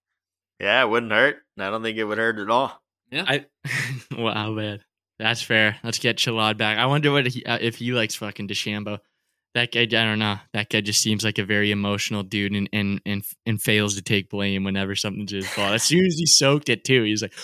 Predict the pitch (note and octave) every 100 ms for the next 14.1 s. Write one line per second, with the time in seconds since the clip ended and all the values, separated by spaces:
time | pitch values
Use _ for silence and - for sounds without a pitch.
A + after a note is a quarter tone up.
0 | - G#3 G#3+ - F3 G3+ G#3 E3+ - G3+
1 | F#3+ - - G3 A3 - F#3+ G3+ G#3 G#3+
2 | - G3 G3+ G#3+ E3 D3 C3+ C#3 C3+ C3+
3 | C3+ B2+ B2+ B2+ C3 C#3 C#3 C#3 C3+ B2+
4 | C3 C3 C3 C3 B2 A#2+ A#2+ A#2+ A#2 A#2
5 | A#2+ A2+ A2 A#2 A2+ A#2 A2 A2 A2+ A2
6 | A#2+ - - A#3+ D#4+ - E4+ B3 G#3+ F3
7 | F3 F#3+ F#3 - - G3 - - D3+ F3+
8 | C#4+ - F3 F3 G3 A3+ C#4+ C#4 - -
9 | G#3+ G3+ G3 G#3 - G#3+ D4+ D#4 D#3 G3
10 | G3+ C3 C3+ _ _ _ _ D#3 F3 F#3
11 | F3+ G3 F#3 E3 - E3+ A#3 C4 F#3 A3+
12 | G#3 - _ - F#3 - - F3+ - -
13 | - F#3 G#3+ G#3 E3+ E3+ C#3 C#3 - -